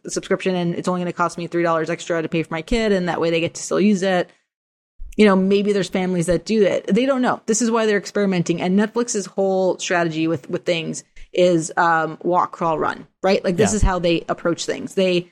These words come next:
Speaker 1: they, they, they go out with something, then they sit on it for a while, and they watch the data, and they analyze the data, and then they kind of have a bunch of meetings about it. And then once they have an idea, then they run.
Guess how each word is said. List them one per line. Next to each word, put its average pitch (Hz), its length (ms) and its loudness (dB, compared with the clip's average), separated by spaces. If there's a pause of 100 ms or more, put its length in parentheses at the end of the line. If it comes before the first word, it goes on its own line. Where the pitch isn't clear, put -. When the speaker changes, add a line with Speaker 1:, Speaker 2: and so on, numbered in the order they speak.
(640)
Speaker 1:
they, 180 160 4
they, 170 440 0
they 175 120 2
go 180 160 2
out 196 120 2
with 202 120 -2
something, 226 460 2 (200)
then 208 220 4
they 208 120 2
sit - 380 0
on 170 160 4
it - 260 -6 (160)
for 190 120 4
a 175 80 6
while, 214 440 0 (120)
and 190 120 2
they 185 140 6
watch 165 420 -2
the 330 80 2
data, 214 460 0
and - 100 -6
they - 100 -6
analyze 85 360 -8
the 262 80 -8
data, 185 480 0
and 175 100 -8
then 165 120 -8
they 170 360 -4 (520)
kind 185 260 -2
of 220 240 0
have 208 200 -2
a 190 40 -2
bunch 185 180 -2
of 254 60 6
meetings 208 300 4
about 175 240 0
it. 165 180 -2 (260)
And 196 160 4
then 226 360 2 (100)
once 196 320 0
they 226 100 0
have 214 120 0
an 202 40 -2
idea, 240 460 -2
then 165 140 2
they 160 80 -2
run. - 340 -6